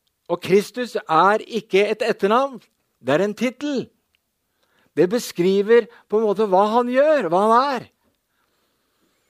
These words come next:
Messias er et annet ord på det. Kyrios. Altså den kongelige keiser, hersker. Altså at du har tro på at Jesus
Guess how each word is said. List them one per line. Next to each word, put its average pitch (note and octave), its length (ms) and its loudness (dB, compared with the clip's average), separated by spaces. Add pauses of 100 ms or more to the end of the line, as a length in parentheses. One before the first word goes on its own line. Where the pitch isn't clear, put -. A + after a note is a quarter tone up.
(500)
Messias A3+ 680 -2
er A3+ 120 2
et A#3 80 2
annet A3 240 -2
ord A#3+ 160 -6 (200)
på F#3+ 120 0
det. D3+ 160 -2 (1120)
Kyrios. C4 720 -4 (1500)
Altså B2 240 -14
den G#3 180 -2
kongelige G#3 540 -2
keiser, A3+ 640 0 (100)
hersker. A#3+ 640 -8 (1900)
Altså D#3+ 240 -2
at F#3+ 120 -6
du C4+ 80 2
har C4+ 120 2
tro G#3+ 400 -2
på - 240 -2
at F3+ 120 -2
Jesus G3 800 0